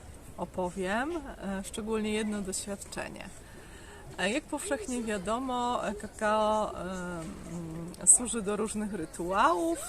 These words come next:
e, otwiera serce. Generalnie, e, ma takie z-, zadanie, aby <clears throat> dotrzeć do prawdy, dotrzeć, co tam w tobie siedzi.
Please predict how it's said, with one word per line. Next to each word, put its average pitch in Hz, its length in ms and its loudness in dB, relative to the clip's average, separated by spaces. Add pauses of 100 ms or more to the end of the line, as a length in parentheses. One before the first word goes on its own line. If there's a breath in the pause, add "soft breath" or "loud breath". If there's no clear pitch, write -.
e, 226 540 6 (1120)
otwiera 220 420 4
serce. 208 520 6 (520 loud breath)
Generalnie, 254 840 2
e, 220 680 0 (760)
ma 214 240 2
takie 220 500 -2
z-, - 120 6 (140)
zadanie, 202 680 2 (280)
aby 202 280 6 (220)
<clears throat> 233 300 0
dotrzeć 196 320 -2
do 170 120 -2
prawdy, 247 720 0 (500)
dotrzeć, 208 440 -2
co - 360 -2
tam 208 200 -2
w - 60 -12
tobie 196 280 -2
siedzi. 233 640 -2